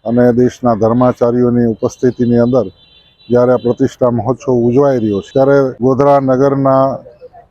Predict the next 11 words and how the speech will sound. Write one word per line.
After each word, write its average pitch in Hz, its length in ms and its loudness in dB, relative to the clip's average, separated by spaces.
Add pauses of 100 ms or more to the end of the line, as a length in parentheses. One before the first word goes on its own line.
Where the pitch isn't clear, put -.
(120)
નગરજનો 135 540 0
ખૂબ 135 440 0
જ 123 100 0 (180)
આનંદિત 131 440 0
છે. - 180 -6 (680)
અને 127 180 0
સા-, 131 340 -2 (280)
સાથે 127 420 0 (760)
આ 127 120 0
રાષ્ટ્રની 139 520 0
અંદર 151 440 0